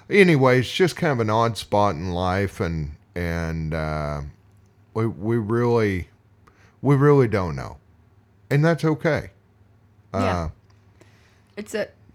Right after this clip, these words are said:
Speaker 2: a trusting thing. It gives us the opportunity to grow our trust in, in what God's calling us to do. And, um, it, it, honestly, there's some freedom. A lot of
Speaker 1: Right.
Speaker 2: freedom in it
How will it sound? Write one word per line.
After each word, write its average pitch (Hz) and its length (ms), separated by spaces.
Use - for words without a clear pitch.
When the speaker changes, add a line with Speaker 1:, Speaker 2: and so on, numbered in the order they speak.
Speaker 2:
a 247 100
trusting 202 580
thing. 170 260
It 170 300
gives 185 320
us 165 140
the 160 120
opportunity 170 680
to 156 60
grow 170 240
our 170 140
trust 170 460
in, 170 340
in 196 200
what - 160
God's 180 280
calling 170 360
us 156 180
to - 100
do. 170 360
And, 160 200
um, 165 400
it, - 220
it, - 300
honestly, 190 520
there's 165 220
some 156 200
freedom. 190 640
A 180 80
lot 170 160
of 202 40
Speaker 1:
Right. 180 100
Speaker 2:
freedom 175 420
in 190 160
it 202 220